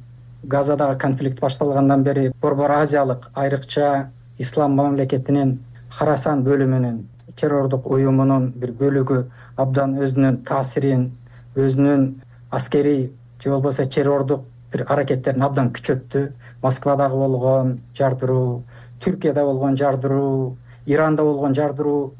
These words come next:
бул баарысы биз көрүп жүргөн, билип жүргөн постсоветтик өлкөлөрдөн чыккан террордук уюмдарга кирип кеткен инсандардын аткаруусунда болду да.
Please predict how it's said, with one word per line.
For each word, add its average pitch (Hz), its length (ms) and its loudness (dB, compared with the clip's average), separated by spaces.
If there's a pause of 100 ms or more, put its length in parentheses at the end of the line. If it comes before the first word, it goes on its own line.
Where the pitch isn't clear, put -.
(140)
бул 151 260 0 (220)
баарысы 170 580 0 (360)
биз 190 200 0
көрүп 156 280 0
жүргөн, 156 400 2
билип 156 240 0
жүргөн 143 440 -2
постсоветтик 156 840 -2
өлкөлөрдөн 139 560 0
чыккан 147 520 -2 (240)
террордук 143 600 0 (280)
уюмдарга 139 580 2
кирип 139 260 -2
кеткен 139 460 -2 (280)
инсандардын 139 760 2
аткаруусунда 135 640 0
болду 120 280 -2
да. 151 240 -2